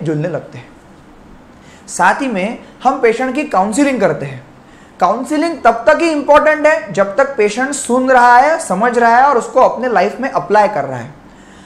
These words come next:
अगर patient वास्तविकता से patient के विचार match नहीं हो रहे हैं, तो patient की counseling करने में कोई भी मतलब नहीं है।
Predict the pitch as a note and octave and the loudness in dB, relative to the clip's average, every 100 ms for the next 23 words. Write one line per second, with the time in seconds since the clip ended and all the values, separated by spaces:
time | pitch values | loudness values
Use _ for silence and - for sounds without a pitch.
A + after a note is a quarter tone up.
0 | - D#3+ G#3 B3+ A3 G#3 C4 C#4 A3+ E3+ | -8 -2 0 0 0 0 0 -2 0 -2
1 | - A3+ A#3+ B3 A#3 A#3 B3+ B3 F#3+ A3 | -2 -4 -2 2 2 2 2 2 -4 -6
2 | A3+ G#3 F#3 A#3 A3+ F#3+ A3 G#3+ G3 B3+ | -4 -4 0 0 2 0 -2 -2 -2 0
3 | B3+ B3+ C4 C4 C4+ - - - C4+ A3+ | 2 4 4 2 -2 -12 -20 -4 -2 0
4 | G#3 A#3 A#3 C4+ G3 F3+ F#3+ B3+ B3+ G#3 | 0 -2 -4 -4 -2 -4 -2 -4 0 0
5 | E3 D3 G3 D#3+ D3 F3+ F#3+ - D#3+ G3 | 0 -4 -6 -4 -4 -4 -6 -6 -6 -6
6 | A#3+ C#3+ | -8 -10